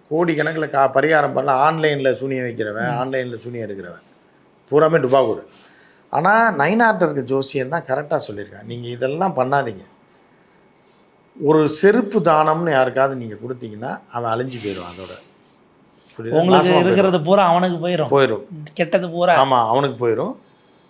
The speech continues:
Speaker 1: நீங்க பெரிய ஆளாயிருவீங்க. யார் செருப்பை வாங்குறாங்களோ
Speaker 2: அவங்க ஸ்-, சாப்டர்.
Speaker 1: இப்ப நயினார் அப்பயே சொல்லியிருக்கேன், நான் இப்படிலாம் கேள்விப்பட்டதே இல்லை. இது கேரள மாந்திரிக ஜோசியம் அது.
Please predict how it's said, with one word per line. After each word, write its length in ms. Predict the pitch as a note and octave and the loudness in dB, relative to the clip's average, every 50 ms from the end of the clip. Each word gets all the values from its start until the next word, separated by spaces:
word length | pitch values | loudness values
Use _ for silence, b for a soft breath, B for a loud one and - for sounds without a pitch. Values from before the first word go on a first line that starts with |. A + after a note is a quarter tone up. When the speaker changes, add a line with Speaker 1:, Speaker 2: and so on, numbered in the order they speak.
| _ _ | _ _
Speaker 1:
நீங்க 360 | D3 D#3 F3+ G#3+ A3+ G#3 G3+ | -4 0 2 2 4 4 4
பெரிய 240 | D#3 E3+ E3+ F3+ F#3 | 4 4 4 4 4
ஆளாயிருவீங்க. 600 | E3+ E3 D3+ C#3+ B2+ B2+ B2 B2 C3 D#3+ F#3+ F#3 | 4 4 4 4 2 0 -2 -4 -4 -4 -4 0
யார் 280 | D3 C#3 C#3+ E3 F#3 F3 | 2 4 4 4 4 2
செருப்பை 360 | - - D#3+ F3+ F#3 F3 D3+ | 0 0 2 2 2 2 4
வாங்குறாங்களோ 680 | C3 C3 C#3 E3 F3 D#3 C#3 B2+ A#2+ B2 D#3+ A3+ - - - _ _ _ _ _ A3 A3 A3+ C4+ D4 C4+ | 4 6 6 4 4 2 0 -2 0 0 0 -2 -2 -4 -10 _ _ _ _ _ -20 -20 -20 -20 -16 -8
Speaker 2:
அவங்க 380 | - D3+ D#3 E3 D#3 D#3 D3+ C#3+ C3+ B2+ B2+ C3 B2+ B2 - - - - F3+ | -6 -4 -4 -2 -2 -4 -4 -4 -4 -6 -8 -8 -10 -12 -14 -16 -12 -10 -8
ஸ்-, 160 | D#3 C#3+ - - - | -8 -8 -10 -2 0
சாப்டர். 380 | F3+ F3 - - - C#3+ E3 F3 | 2 2 2 0 -4 -4 -4 -8
Speaker 1:
இப்ப 180 | - - D#3+ | -6 -2 0
நயினார் 300 | D3+ D#3 F3+ F#3+ G3 F3+ | 2 2 2 2 4 4
அப்பயே 220 | D#3 - - F3 E3+ | 2 2 2 0 0
சொல்லியிருக்கேன், 320 | D3 D3 C3+ C#3+ D3 F#3 | 0 -2 -2 -2 -2 -2
நான் 160 | E3 D3+ D3 | 0 0 -2
இப்படிலாம் 400 | A#2+ A#2+ D3 E3+ F3 F#3 E3+ C3+ | -2 -4 -6 -4 -4 -4 -4 -2
கேள்விப்பட்டதே 520 | D#3+ E3+ F#3 F#3+ F3 C#3 C#3 A#2+ C3+ A#2+ B2+ | -2 -2 -2 -2 -2 -4 -4 -4 -4 -4 -4
இல்லை. 260 | B2+ A2+ G#2+ G#2+ - - _ _ _ _ b b b b b _ _ - - | -6 -6 -8 -12 -18 -20 _ _ _ _ b b b b b _ _ -16 -14
இது 100 | A2+ A2+ | -14 -4
கேரள 360 | - C#3+ C#3+ D#3 E3 E3 D#3+ C3+ | 0 2 4 4 4 4 4 2
மாந்திரிக 480 | B2 B2 C3 C#3 C3+ C3+ B2 A#2 A2 | 4 4 2 2 2 -2 -4 -4 -4
ஜோசியம் 440 | G2 A2 A2 G#2 - A#2 G#2 F#2+ F2 | -4 -4 -6 -6 -6 -8 -10 -10 -12
அது. 160 | E2 D#2 D2+ | -14 -18 -20